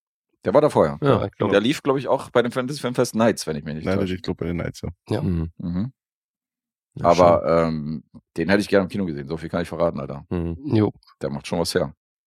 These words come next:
Speaker 2: Okay.
Speaker 1: Der, vor allem komplett schwarz-weiß.
Speaker 2: Mhm.
Speaker 1: Also, kann sich freuen.
Speaker 2: Ja, bin gespannt.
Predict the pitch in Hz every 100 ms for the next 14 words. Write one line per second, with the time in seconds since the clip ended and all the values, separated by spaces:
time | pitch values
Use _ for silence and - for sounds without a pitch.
0 | _ _ _ 90 80 85 80 - - 80
1 | - 73 85 - 73 82 82 73 - _
2 | _ _ _ _ _ 98 80 107 113 _
3 | _ _ - - 67 65 - _ _ _
4 | _ - - - 101 110 127 123 110 71
5 | _ _ _ _ 135 131 120 - _ -
6 | 110 - 156 82 -